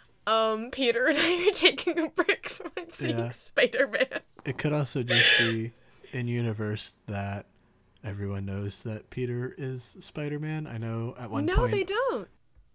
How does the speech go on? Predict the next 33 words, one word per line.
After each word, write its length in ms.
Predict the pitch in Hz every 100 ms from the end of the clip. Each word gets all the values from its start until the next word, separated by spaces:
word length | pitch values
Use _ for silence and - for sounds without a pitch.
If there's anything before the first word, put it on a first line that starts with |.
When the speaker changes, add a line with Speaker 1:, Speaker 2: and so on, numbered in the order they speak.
| _ _ _
Speaker 1:
They 140 | 311
don't, 480 | 302 415 427 196 -
because 340 | 285 262 294 277
it's 160 | 262
revealed 760 | 269 233 311 359 254 170 - 208
later, 460 | 269 202 98 - - -
remember? 540 | 233 254 277 349 453 _ _ _ _ -
Speaker 2:
Do 120 | 131
they, 340 | 127 127 123 - - _
do 100 | 131
they 120 | 123
reveal 360 | 120 110 151 175
it, 60 |
or 80 | 156
do 100 | 131
they 140 | 123 117
just 300 | 117 - - _
talk 180 | - 127
about 300 | 98 95 90
it? 120 | 90 - _ _ _ _ _ - -
Speaker 1:
No, 300 | 247 453 349
they, 260 | 208 269 311
I 140 | 277
believe 640 | 269 277 247 254 294 269 226
they 180 | 262
reveal 480 | 247 226 196 277 302
it, 240 | 190 - -
um, 720 | 214 202 202 196 190 185 180 - _ _ _ _ _ _ _ _ _ _ _ _ _ _ _ _ _ _ _ -
Speaker 2:
'Cause 260 | 226 214
Speaker 1:
like, 140 | - 240
in 220 | 233 226
the 80 | 220
news, 920 | 214 214 240 254 190 180 175 -